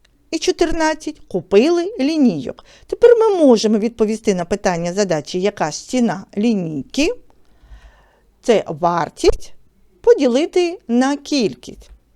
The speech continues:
Сімдесят ми ділимо на чотирнадцять. Так як чотирнадцять помножити на чотири — це буде п'ятдесят шість, то сімдесят, щоб поділити на чотирнадцять, підберемо число п'ять, перевіримо.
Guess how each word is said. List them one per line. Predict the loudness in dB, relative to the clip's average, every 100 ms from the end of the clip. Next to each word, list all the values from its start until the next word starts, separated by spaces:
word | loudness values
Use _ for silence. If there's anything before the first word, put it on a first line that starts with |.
| _ _ _
Сімдесят | 0 0 -2 -2 0 -2 -4 -12 -2
ми | 0
ділимо | 0 0 -2 -4 -4
на | -4
чотирнадцять. | -4 -4 -4 -4 -6 -8 -8 -6 -8 _ _ _ _ _ _ _ _
Так | -2 -2
як | -4 -4
чотирнадцять | -4 -4 0 0 0 -4 -6
помножити | 0 0 0 -4 -6
на | -6
чотири — | -6 -4 -2 -2 -4
це | 0 0
буде | 0 -6 -10
п'ятдесят | -2 -2 -2 -8 -10 -10
шість, | -12 -8 -6 -6 _ -20 -20 _ -4
то | -2
сімдесят, | 0 0 2 0 -2 -2 -2 -6 _ _ -16
щоб | -8 -4
поділити | -2 0 0 0 -6
на | -8
чотирнадцять, | -8 -8 -4 -2 0 -2 -2 -8 -18 _ _
підберемо | 2 4 4 2 -2 -10
число | -8 -8 -2 -2 -2
п'ять, | -2 -2 -2 -2
перевіримо. | -4 -2 -2 -2 -4 -6 -12